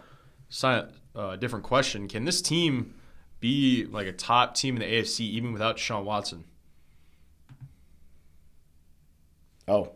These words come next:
Speaker 2: uh, I don't know. They can. I don't. Th-,
Speaker 1: So let's, um, let's pull up their schedule.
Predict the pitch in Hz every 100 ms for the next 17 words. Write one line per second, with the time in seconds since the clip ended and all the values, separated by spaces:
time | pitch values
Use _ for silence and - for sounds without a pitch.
0 | - _ - 110 110 104 98 - - -
1 | - - 180 247 226 143 - - - -
2 | _ - 107 110 87 87 - _ - 135
3 | - 131 131 127 - - - - 123 113
4 | 143 202 247 202 127 104 98 - - 165
5 | - - 208 208 113 - - 139 104 98
6 | 87